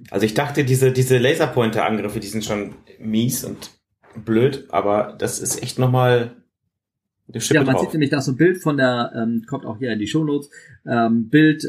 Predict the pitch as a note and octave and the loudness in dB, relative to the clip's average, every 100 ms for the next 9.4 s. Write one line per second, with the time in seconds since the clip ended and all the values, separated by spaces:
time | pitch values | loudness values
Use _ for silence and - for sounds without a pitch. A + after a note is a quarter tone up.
0 | B2+ B2+ A#2+ A2+ A2 A2 - C#3+ B2+ B2 | -4 -4 -4 -6 -6 -6 -4 2 2 2
1 | E3 D3 D3 D3+ C3+ - C#3+ G3+ - B2 | 0 4 4 4 0 2 2 2 2 0
2 | A#2 A2+ B2+ A#2 C3 B2+ A2 A#2 A2+ A2+ | 2 2 0 0 -2 -2 -2 0 2 2
3 | A#2 B2+ C3 A2+ B2+ D3 A#2+ A#2+ - C#3+ | 4 2 2 2 -2 0 0 -2 -2 0
4 | C#3 E3+ E3 - D#3 C#3+ C#3+ C#3 C3+ _ | 0 0 -4 -2 0 2 2 2 -2 _
5 | - - - C#3 C3+ B2+ D3 D#3+ D3 C3+ | -20 -20 -4 0 2 2 4 6 4 2
6 | C#3 C3 B2+ B2+ - B2+ B2+ D#3 D#3 G2+ | 0 -2 -2 -2 -2 0 2 2 0 -8
7 | F2+ G2 G#2+ - - A#2 B2 G#2 G2+ A2 | -8 -10 -10 -12 -6 -4 -4 -4 -6 -8
8 | G2+ A2+ A2 A#2 - G#2 G2 G2 G2 G2 | -8 -6 -6 -6 -10 -10 -10 -10 -10 -12
9 | - G2 F#2 - | -10 -10 -12 -16